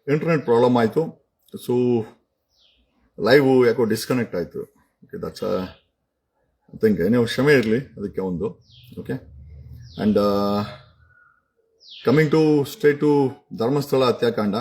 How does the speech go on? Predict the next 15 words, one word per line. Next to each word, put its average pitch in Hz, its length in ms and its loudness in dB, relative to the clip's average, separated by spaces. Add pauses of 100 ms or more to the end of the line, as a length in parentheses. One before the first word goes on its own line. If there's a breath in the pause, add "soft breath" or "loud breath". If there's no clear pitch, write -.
(580)
ಧರ್ಮಸ್ಥಳ 127 420 -2
ಹತ್ಯಾಕಾಂಡದ 120 680 0
ವಿಚಾರವಾಗಿ 117 520 2
ಬಂದಾಗ 113 260 -2 (880 loud breath)
ಒಂದಷ್ಟು 139 440 2
ಮಾಧ್ಯಮಗಳು 127 720 4
ಏನೂ 117 220 2
ಸಿಕ್ಕಿಲ್ಲ, 113 340 -2
ಸಿಕ್ಕಿಲ್ಲ 107 360 -4
ಅಂತಂದ್ರೆ, 101 380 -6
ಅಫಿಷಿಯಲ್ 147 460 2
ಆಗಿ 143 540 0 (540)
ನಮಗಿರೋ 139 340 4
ಮಾಹಿತಿ 127 340 2
ಪ್ರಕಾರ 117 340 0